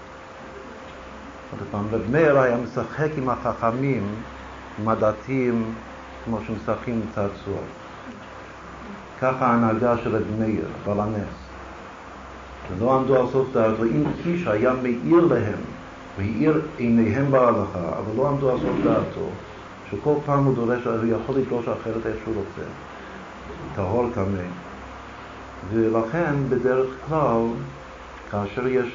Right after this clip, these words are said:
יחיד ורבים, אז הרב-, ההלכה כרבים לא פסקו את ההלכה כמותו, בגלל שלא עמדו על סוף דעתו. אם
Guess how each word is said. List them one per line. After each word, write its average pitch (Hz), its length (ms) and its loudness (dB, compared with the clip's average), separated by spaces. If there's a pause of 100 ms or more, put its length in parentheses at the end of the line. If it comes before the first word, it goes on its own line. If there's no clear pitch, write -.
יחיד 113 460 0
ורבים, 127 560 2
אז 110 100 0
הרב-, 104 360 0
ההלכה 101 440 -2 (100)
כרבים 123 440 -2
לא 120 140 0
פסקו 120 320 -2
את 123 80 -2
ההלכה 113 360 -2 (120)
כמותו, 120 360 -2
בגלל 98 220 -2 (120)
שלא 107 140 -2
עמדו 113 220 0
על 107 60 -2
סוף 104 260 -6
דעתו. 107 300 -4 (1400)
אם 117 80 2